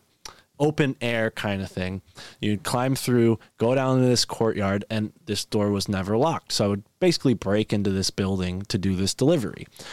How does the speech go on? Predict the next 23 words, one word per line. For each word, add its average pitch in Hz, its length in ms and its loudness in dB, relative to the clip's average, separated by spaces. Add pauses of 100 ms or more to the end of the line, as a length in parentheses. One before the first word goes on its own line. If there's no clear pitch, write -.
(160)
And 139 100 2
it 160 60 6
was 160 100 6
always 165 260 4
kind 143 220 0
of 123 80 0
fun 127 380 2
and, 110 180 2
and 110 160 0
enjoyable, 110 720 2
and 104 140 2
I, 107 120 2
like, 101 200 0
felt 117 260 0
like 104 180 -4
a 101 40 -2
spy 104 500 2
and, 98 240 -2
and 98 160 -6
whatnot. 87 460 -6 (240)
So 120 480 2 (480)
one 156 300 4
day, 127 420 4